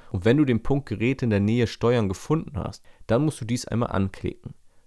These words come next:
Dort wählst du einmal dein iPhone aus. Jetzt öffnet sich dieses Menü und du kannst zum Beispiel das Kontrollzentrum öffnen oder den Homebildschirm vom iPhone zurückwechseln. Außerdem kannst du auf die drei Punkte klicken für noch mehr Auswahlmöglichkeiten.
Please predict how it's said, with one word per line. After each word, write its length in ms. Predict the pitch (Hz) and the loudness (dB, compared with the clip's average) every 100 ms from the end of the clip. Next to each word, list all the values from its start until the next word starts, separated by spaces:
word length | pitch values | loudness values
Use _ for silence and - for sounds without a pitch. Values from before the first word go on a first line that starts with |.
| - | 0
Dort 240 | 120 147 | 2 4
wählst 220 | 139 135 | 2 0
du 60 | - | -2
einmal 200 | 113 107 | 0 2
dein 300 | 101 110 117 | 4 2 4
iPhone 380 | 95 98 110 - | 0 0 -2 -2
aus. 360 | 87 - - - | -4 -6 -14 0
Jetzt 280 | - - - | 0 0 -2
öffnet 300 | 135 127 - | 0 0 -2
sich 160 | 98 | -4
dieses 320 | 131 151 143 | -2 -6 -6
Menü 380 | 135 123 113 120 | -4 0 0 0
und 120 | 110 | -2
du 60 | 107 | -4
kannst 240 | - 123 | -4 -4
zum 100 | 113 | -2
Beispiel 300 | 113 113 - | 0 0 0
das 80 | 104 | -4
Kontrollzentrum 800 | - 90 110 131 - 113 - 92 | -4 -4 2 2 2 -4 -2 0
öffnen 480 | 101 117 - 139 147 - - | 0 0 -2 -4 -4 -12 -4
oder 240 | 117 139 | 0 2
den 200 | 139 101 | 2 0
Homebildschirm 500 | 117 127 120 - 113 | 0 0 -2 -2 -4
vom 180 | - - | -4 -4
iPhone 360 | 104 104 110 113 | -2 -2 -4 -4
zurückwechseln. 800 | 131 139 - - - - - - - - - | -2 -2 -2 -8 -6 -12 -14 -16 -20 -20 -4
Außerdem 360 | 110 107 123 127 | -4 -2 -2 -2
kannst 200 | 127 120 | -2 -4
du 40 | |
auf 80 | 113 | -4
die 120 | 104 | -4
drei 160 | - 98 | 0 0
Punkte 360 | - 160 139 | 0 -2 -2
klicken 340 | - - 98 117 | -4 -2 -2 -4
für 160 | - | -4
noch 220 | 95 104 127 | -2 0 0
mehr 180 | 120 | -2
Auswahlmöglichkeiten. 1040 | - 143 - 95 90 - - - - 90 | 0 -2 0 -2 -2 -6 -12 -12 -10 -10